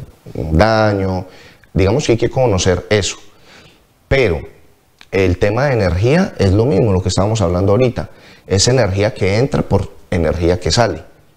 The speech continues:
Y el otro tema del ayuno que hablaste, ahí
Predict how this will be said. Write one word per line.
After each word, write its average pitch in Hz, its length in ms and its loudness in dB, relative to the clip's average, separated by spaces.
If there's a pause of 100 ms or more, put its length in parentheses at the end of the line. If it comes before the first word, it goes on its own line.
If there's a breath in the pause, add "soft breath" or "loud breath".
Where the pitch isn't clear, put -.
(840 soft breath)
Y 180 360 0
el 113 140 -2
otro 127 220 0
tema 127 300 2
del 120 140 2
ayuno 113 420 0
que 117 120 -2
hablaste, 101 520 0 (240)
ahí 90 840 0